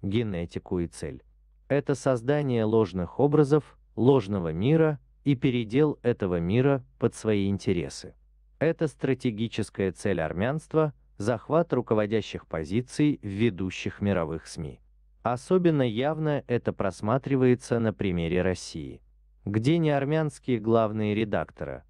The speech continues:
и директора средств массовой информации стали уже редкостью. И если даже этнические армяне где-то пока не первые, то обязательно вторые или третьи с перспективой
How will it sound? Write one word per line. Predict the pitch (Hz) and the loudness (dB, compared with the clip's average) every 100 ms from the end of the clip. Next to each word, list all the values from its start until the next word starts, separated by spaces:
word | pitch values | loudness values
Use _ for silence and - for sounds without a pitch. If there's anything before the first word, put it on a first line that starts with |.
| _ - | _ -2
и | 120 | 0
директора | 117 117 143 - 139 | 2 0 -2 -2 -2
средств | 131 - 120 117 - - | -2 0 0 0 -6 -14
массовой | - 104 123 - 110 98 | -2 0 0 0 0 2
информации | 85 85 80 92 - - 143 143 | 0 -2 0 0 -2 -2 0 0
стали | - - 107 101 | -4 -4 -2 0
уже | 117 95 90 87 | 0 -2 -2 -2
редкостью. | 82 - - - - - - _ _ _ - | -2 -6 -12 -14 -16 -16 -18 _ _ _ 0
И | 127 | 2
если | 131 175 - 156 | 2 0 0 -2
даже | 131 135 123 135 131 | 0 0 0 -2 -2
этнические | - 147 - 107 - 101 90 | -2 -4 -4 -8 -4 -2 0
армяне | 87 92 123 147 135 - | 0 -2 -2 -2 -4 -6
где-то | 101 107 139 - | -4 0 0 0
пока | 117 110 113 | -4 -2 -2
не | 113 | -2
первые, | 110 107 92 76 67 65 - _ _ | -2 -2 -2 -2 -8 -10 -16 _ _
то | - 135 | 0 2
обязательно | 131 131 117 147 - 104 92 | 2 0 0 -2 -2 -4 -4
вторые | - 85 82 104 139 135 | -6 -6 -2 0 0 0
или | - 131 123 | 0 2 2
третьи | 120 - 107 110 - | 0 -2 -4 -4 -4
с | 113 | -6
перспективой | - 98 - - - - 156 135 76 | -2 -4 -4 -10 -8 0 2 4 2